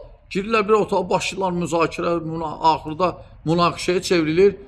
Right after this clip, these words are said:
Çıxanda olurlar iyirmi nəfər, iyirmi firqə. Çünki ağıl birləşmir. Hərəsinin bir ağlı var. Hələm bir məclisdə ya, hələm ayrı-ayrı yerlərdə,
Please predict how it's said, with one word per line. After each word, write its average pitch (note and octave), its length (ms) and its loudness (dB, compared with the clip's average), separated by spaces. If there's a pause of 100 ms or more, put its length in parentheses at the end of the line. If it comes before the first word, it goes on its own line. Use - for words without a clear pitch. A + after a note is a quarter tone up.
(160)
Çıxanda F#3 520 2
olurlar F#3+ 380 4
iyirmi D#3+ 380 2
nəfər, G#2+ 360 -6
iyirmi D#3 260 2
firqə. G2+ 360 -10 (1040)
Çünki A3 220 0
ağıl G#3+ 540 2
birləşmir. F3+ 520 0 (720)
Hərəsinin G#3 320 0
bir A#3+ 80 2
ağlı G#3 300 4
var. A2+ 160 -6 (1600)
Hələm G3 300 0 (280)
bir A3+ 120 6
məclisdə F#3+ 580 4
ya, C3 140 4 (880)
hələm F#3 200 2
ayrı-ayrı F#3 580 4 (100)
yerlərdə, E3 480 2